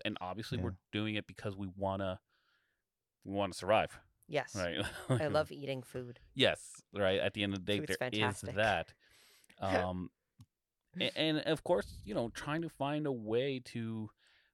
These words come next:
Speaker 1: balance that out, though,
Speaker 3: Mm-hmm.
Speaker 1: right? To balance it out, to, to find that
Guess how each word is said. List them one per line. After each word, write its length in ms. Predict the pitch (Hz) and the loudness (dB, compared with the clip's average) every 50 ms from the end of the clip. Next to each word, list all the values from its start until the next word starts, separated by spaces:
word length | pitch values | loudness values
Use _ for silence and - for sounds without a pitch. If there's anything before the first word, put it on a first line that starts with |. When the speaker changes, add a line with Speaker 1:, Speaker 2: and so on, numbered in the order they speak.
| - 104 107 101 | -14 -14 -6 2
Speaker 1:
balance 380 | - 110 113 120 120 120 113 - - | 2 2 4 4 0 -2 -2 -2 0
that 160 | 113 110 107 | 2 2 4
out, 240 | 113 120 101 85 - - | 4 2 2 0 -2 -4
though, 240 | - - - - - 180 | -10 -10 -10 -12 -14 -14
Speaker 3:
Mm-hmm. 220 | 151 143 139 139 135 | -12 -10 -10 -8 -6
Speaker 1:
right? 240 | - 87 90 87 - | -4 -4 -4 -4 -6
To 80 | 107 | -10
balance 460 | 92 - - 92 101 101 98 - - | -8 -4 -2 -2 -2 -2 -4 -6 -6
it 80 | 98 95 | -6 -4
out, 260 | 98 95 82 69 - _ - _ - | -4 -4 -4 -6 -8 _ -20 _ -16
to, 200 | - 90 80 73 - 78 87 - - | -14 -14 -14 -14 -16 -18 -20 -20 -18
to 120 | - - - | -18 -18 -16
find 380 | - - - 101 101 98 92 90 | -12 -8 -6 -4 -4 -4 -4 -6
that 100 | 87 | -8